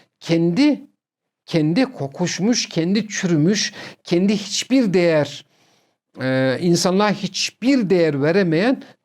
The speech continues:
tarihlerinin kapatmaya çalışmalardır. O kadar çirkin bir tarihleri vardır ki. O kadar kötü bir tarihleri vardır ki insan onuruna, insan haysiyetine,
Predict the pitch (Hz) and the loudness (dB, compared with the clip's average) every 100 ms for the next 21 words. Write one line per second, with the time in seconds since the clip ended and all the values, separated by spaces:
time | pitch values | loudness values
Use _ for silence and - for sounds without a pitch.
0 | _ 147 160 156 - 160 156 175 269 285 | _ -2 -2 -2 -4 -2 0 2 2 0
1 | - _ _ _ _ _ - - 180 175 | -4 _ _ _ _ _ -6 -4 -2 -2
2 | 165 160 135 143 139 127 123 120 - - | -2 -2 -4 -2 -2 -2 -4 -8 -14 -20
3 | _ 160 - 196 240 262 - 190 - 214 | _ -12 -4 -2 0 0 0 -2 -2 0
4 | 202 202 196 196 196 190 190 190 220 196 | 0 0 -2 -2 -2 0 0 0 -4 -8
5 | - 123 - _ - - - - 175 247 | -12 -18 -18 _ -20 -18 -14 -4 0 2
6 | 254 254 202 202 180 180 170 170 175 175 | 0 0 -2 0 -2 -2 -4 -4 -2 0
7 | 170 170 185 180 151 110 - - - _ | 0 0 -4 -6 -8 -8 -14 -20 -20 _
8 | 175 185 - 254 247 170 170 165 165 175 | 0 2 2 0 0 0 2 2 2 2
9 | 156 110 - - _ 165 180 247 247 - | 0 -2 -10 -20 _ -2 0 0 -2 -2
10 | 175 160 - 170 170 180 127 | -2 -2 0 -2 0 0 0